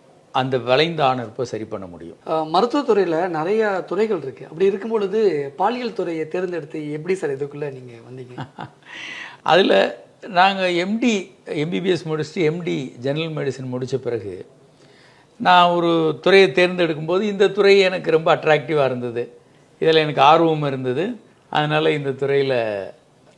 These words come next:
Speaker 1: உள்ள வந்து நான்
Speaker 2: சார், இதுனா ரொம்ப சின்னதா இருக்கு. ஆனா ஒயர்லாம் பார்த்தா இதுவும் ஷாக்கிங், ஆ, ட்ரீட்மெண்ட் மாதிரி தெரியுது.
Speaker 1: நீங்க இவ்வளவு நேரம் நரம்பு நரம்புன்னு சொல்லிட்டு இருந்தீங்களா, அந்த நரம்புகளை தூண்டுறதுக்கான
Speaker 2: ஓ.
Speaker 1: ஒரு ஸ்பெஷல்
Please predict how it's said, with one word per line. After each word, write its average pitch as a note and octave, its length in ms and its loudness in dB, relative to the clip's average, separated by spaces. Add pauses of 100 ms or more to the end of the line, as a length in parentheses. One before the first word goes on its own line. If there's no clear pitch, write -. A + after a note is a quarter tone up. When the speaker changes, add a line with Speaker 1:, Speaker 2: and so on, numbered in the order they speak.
(100)
Speaker 1:
உள்ள G#2 240 -12
வந்து F#2+ 260 -12
நான் F#2 140 -18
Speaker 2:
சார், G#3+ 160 -6
இதுனா A#3+ 440 2
ரொம்ப G#3 320 2 (100)
சின்னதா G#3+ 240 2
இருக்கு. G3 220 0
ஆனா F#3 380 2
ஒயர்லாம் F#3+ 380 0
பார்த்தா E3+ 220 -2
இதுவும் G3 300 0
ஷாக்கிங், F#3 520 -2
ஆ, D#3+ 80 -4
ட்ரீட்மெண்ட் D#3 440 -4
மாதிரி D3+ 320 -4
தெரியுது. C3 320 -8 (800)
Speaker 1:
நீங்க D#3+ 200 2
இவ்வளவு E3+ 240 6
நேரம் F#3 500 2
நரம்பு F#3 80 -2
நரம்புன்னு D#3+ 420 -2
சொல்லிட்டு C3 340 -2
இருந்தீங்களா, B2 260 -2
அந்த A#2+ 220 0
நரம்புகளை E3+ 580 4
தூண்டுறதுக்கான A2+ 1000 -2 (340)
Speaker 2:
ஓ. F#3+ 80 0
Speaker 1:
ஒரு D#3 320 2
ஸ்பெஷல் C3+ 600 0